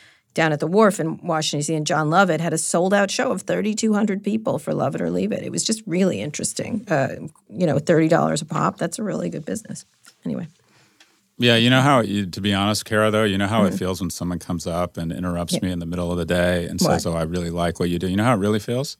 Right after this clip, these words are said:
Speaker 1: What?
Speaker 2: It feels wonderful.
Speaker 1: It
Speaker 2: It's
Speaker 1: feels
Speaker 2: really
Speaker 1: wonderful.
Speaker 2: nice.
Speaker 1: <laughs> I like
Speaker 2: It
Speaker 1: it
Speaker 2: feels
Speaker 1: too.
Speaker 2: wonderful.
Speaker 1: Fans
Speaker 2: I love it. It, it,
Speaker 1: continue
Speaker 2: it
Speaker 1: to
Speaker 2: makes
Speaker 1: come
Speaker 2: me
Speaker 1: up
Speaker 2: feel
Speaker 1: to us.
Speaker 2: affirmed.
Speaker 1: We enjoy it.
Speaker 2: People,
Speaker 1: We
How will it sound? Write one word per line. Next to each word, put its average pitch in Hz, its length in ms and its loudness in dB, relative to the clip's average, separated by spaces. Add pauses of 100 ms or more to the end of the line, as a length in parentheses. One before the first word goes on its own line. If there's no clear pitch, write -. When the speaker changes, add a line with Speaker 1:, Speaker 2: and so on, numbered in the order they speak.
(100)
Speaker 1:
What? 147 200 -4 (960)
Speaker 2:
It 107 60 -6
feels 147 240 0
wonderful. 104 600 -2
Speaker 1:
It - 100 -4
Speaker 2:
It's - 0 -
Speaker 1:
feels 196 140 -4
Speaker 2:
really 247 140 6
Speaker 1:
wonderful. - 180 4
Speaker 2:
nice. 135 420 -8
Speaker 1:
<laughs> - 80 -6
I 359 180 6
like 349 120 4
Speaker 2:
It - 80 0
Speaker 1:
it - 20 -2
Speaker 2:
feels 151 160 0
Speaker 1:
too. 135 60 -4
Speaker 2:
wonderful. 123 440 2
Speaker 1:
Fans - 300 -16 (380)
Speaker 2:
I - 160 8
love 147 200 8
it. 107 220 2
It, 123 140 2
it, 151 160 6
Speaker 1:
continue 151 220 6
Speaker 2:
it - 20 4
Speaker 1:
to 135 80 0
Speaker 2:
makes 139 160 4
Speaker 1:
come 233 100 2
Speaker 2:
me 147 60 4
Speaker 1:
up - 40 -2
Speaker 2:
feel 143 140 0
Speaker 1:
to 135 60 4
us. 117 80 0
Speaker 2:
affirmed. 127 420 0
Speaker 1:
We 226 140 -2
enjoy 202 460 -2 (100)
it. - 20 -4
Speaker 2:
People, 156 320 2 (340)
Speaker 1:
We - 220 -4